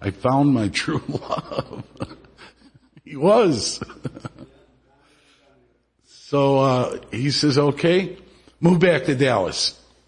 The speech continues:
I says, "I just moved from <laughs> Dallas. I'm not gonna go back. I don't wanna go back." You know, he says, "No, I, I'm in charge of Dallas and Saint Louis and Chicago and,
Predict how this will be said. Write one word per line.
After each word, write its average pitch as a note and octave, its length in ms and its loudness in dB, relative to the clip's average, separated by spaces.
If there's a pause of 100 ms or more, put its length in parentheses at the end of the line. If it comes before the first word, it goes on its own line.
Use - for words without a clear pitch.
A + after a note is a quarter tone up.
(540)
I - 120 -6
says, G3 260 0
"I A3+ 80 4
just F#3 320 2
moved A3 320 4
from C3 220 2
<laughs> - 0 -
Dallas. C3+ 560 0
I'm G3 120 4
not A#3 200 4
gonna D3 180 2
go B2+ 160 0
back. - 460 -4
I C#3+ 80 0
don't G#3 120 4
wanna C#3 220 2
go G#2 160 -4
back." A2 240 -2 (1000)
You C3+ 120 -4
know, B2 260 -2 (580)
he C#3+ 160 0
says, C#3 220 -4
"No, F3+ 220 4
I, D#3+ 420 0
I'm E3+ 260 0
in F3 140 4
charge D#3+ 400 2
of C3 160 -4
Dallas C#3 540 0
and A2+ 160 -6
Saint C3 320 0
Louis D3+ 400 0
and C3 120 -4
Chicago C3+ 800 0
and, G#2+ 220 -2